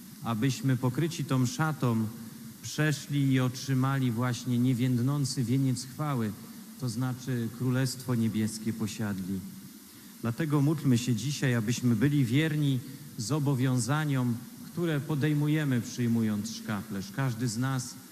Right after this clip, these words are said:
kiedy przyjmowaliśmy szkaplerz, otrzymał jakąś modlitwę naznaczoną, którą ma modlić się i którą ma oddawać się. Prawdopodobnie jest to modlitwa pod Twoją obronę, ale niekoniecznie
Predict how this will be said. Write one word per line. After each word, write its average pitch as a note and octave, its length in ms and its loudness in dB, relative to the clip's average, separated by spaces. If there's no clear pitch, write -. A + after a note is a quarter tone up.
kiedy A#2 300 -2
przyjmowaliśmy A#2+ 960 2
szkaplerz, B2 720 -2
otrzymał D3+ 600 -2
jakąś C#3+ 440 0
modlitwę C#3+ 560 0
naznaczoną, A2 760 0
którą B2+ 320 0
ma C3 360 2
modlić C#3 460 2
się A2 300 -2
i A2 160 0
którą C#3 340 0
ma B2+ 340 2
oddawać C3+ 600 -2
się. B2 300 -2
Prawdopodobnie A#2+ 760 2
jest A#2+ 200 2
to B2 80 4
modlitwa A#2+ 480 2
pod A2+ 220 -2
Twoją A#2+ 400 4
obronę, C3+ 460 2
ale A2 200 2
niekoniecznie B2 840 0